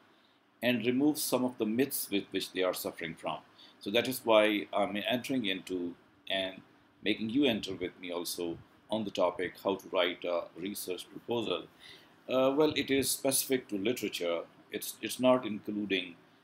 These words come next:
you know, linguistics, or it's not including any other sciences. It's about literature only. So the very first slide asks us some question when we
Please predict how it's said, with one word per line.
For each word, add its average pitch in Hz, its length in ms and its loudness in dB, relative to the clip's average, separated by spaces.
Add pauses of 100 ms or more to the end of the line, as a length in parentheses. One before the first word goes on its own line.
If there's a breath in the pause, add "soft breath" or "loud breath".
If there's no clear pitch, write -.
(180 soft breath)
you 95 100 -2
know, 95 120 -2
linguistics, 92 720 -4
or 90 180 2
it's 85 180 -4
not 87 200 -2
including 87 600 -6
any 101 240 -6
other 85 200 -4
sciences. 82 640 -8 (320 loud breath)
It's 117 180 -2
about 98 360 0
literature 90 400 -6 (140)
only. 82 320 -8 (960 loud breath)
So 131 140 0
the 139 100 6
very 151 160 8
first 165 340 2
slide 104 480 4 (260)
asks 117 320 2
us 113 140 2
some 101 320 -2
question 92 580 -2
when 95 220 -2
we 92 220 -8